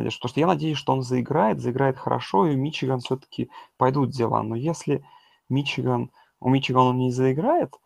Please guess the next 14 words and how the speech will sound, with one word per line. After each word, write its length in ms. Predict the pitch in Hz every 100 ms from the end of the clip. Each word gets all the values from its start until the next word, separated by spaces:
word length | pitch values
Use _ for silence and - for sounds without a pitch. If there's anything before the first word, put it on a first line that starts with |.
| _ _ -
то 120 | 156
я, 320 | 143 131 120
во-первых, 680 | 123 123 139 120 110 107 - - _ _ -
думаю, 240 | 127 131 117
что 140 | -
они 100 | 123
этот 100 | 120
сезон 220 | - 127
сольют, 460 | 117 123 135 220 240
и 80 | 120
я 120 | 135
очень 180 | 135 -
хочу 240 | 131 -
увидеть 320 | 120 123 117